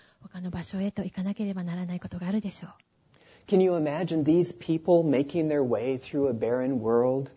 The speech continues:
Speaker 2: looking for help and hope in the church?
Speaker 1: そのような人たちが、自分が生きている荒野のような世界を何とか進みながら、でも教会に助けと希望を求めている姿が思い浮かぶでしょうか？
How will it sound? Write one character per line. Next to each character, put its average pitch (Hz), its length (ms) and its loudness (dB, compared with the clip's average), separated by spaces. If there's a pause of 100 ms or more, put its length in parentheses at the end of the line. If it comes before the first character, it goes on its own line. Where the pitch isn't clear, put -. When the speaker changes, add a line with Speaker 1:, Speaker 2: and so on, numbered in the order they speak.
(560)
Speaker 2:
looking 151 340 4
for 143 260 -2
help 135 480 -4
and 107 140 -8
hope 131 460 -8 (240)
in 127 160 -8
the 120 80 -10
church? 135 260 -12 (800)
Speaker 1:
そ - 140 -2
の 220 100 6
よ 220 120 8
う 208 60 6
な 202 100 0
人 214 180 -2
た 208 140 -4
ち - 120 -8
が、 202 280 -6 (480)
自 - 120 -8
分 196 200 4
が 196 80 2
生 220 80 -2
き 226 120 -4
て 220 120 -4
い 196 160 2
る 190 240 0
荒 214 240 -2
野 226 100 4
の 240 140 4
よ 285 140 0
う 285 40 -2
な 254 100 -2
世 247 140 -6
界 240 220 -4
を 233 80 -2
何 285 280 0
と 285 140 0
か 196 320 -8 (120)
進 - 280 -6
み 214 80 2
な 214 160 0
が 196 140 -2
ら、 175 160 -6 (320)
で 240 80 -2
も 196 180 -2
教 254 260 -6
会 285 280 -4
に 294 240 -6 (280)
助 - 380 -6
け - 60 -14
と 87 260 -6
希 - 160 -6
望 202 160 -2
を 208 60 -2
求 214 240 -4
め 277 100 -4
て 226 140 -8
い 190 40 0
る 190 60 -4
姿 180 380 -8
が 175 120 -4
思 196 200 2
い 214 40 0
浮 - 40 -8
か 240 140 -6
ぶ 240 80 -8
で 190 100 -10
し - 120 -10
ょ 160 40 -6
う 160 40 -8
か？ 160 240 -18